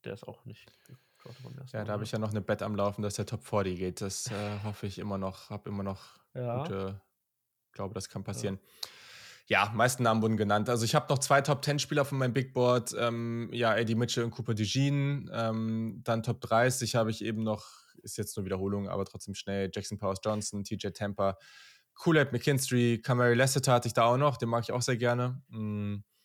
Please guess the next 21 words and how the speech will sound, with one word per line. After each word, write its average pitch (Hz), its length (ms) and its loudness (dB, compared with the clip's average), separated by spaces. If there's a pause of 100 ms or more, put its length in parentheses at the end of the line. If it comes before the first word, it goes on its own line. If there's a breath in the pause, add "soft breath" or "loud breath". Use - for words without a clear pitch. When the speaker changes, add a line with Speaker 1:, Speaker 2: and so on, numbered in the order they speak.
(380 loud breath)
Speaker 2:
Und - 180 -2
dann 117 120 4
sind 120 140 0
da 147 80 6
so 120 100 6
andere 110 300 4
Namen, 104 320 4
die 98 60 -6
dann 110 180 2
irgendwann 104 240 0
gehen, 101 240 -2
glaub 95 240 0
ich. 98 220 -2
Also 104 180 -2
so 101 140 -2
Chris - 260 0
Braswell 110 460 2
finde 104 160 -2
ich 98 80 -6
irgendwie 104 160 -2
ganz, 98 180 -4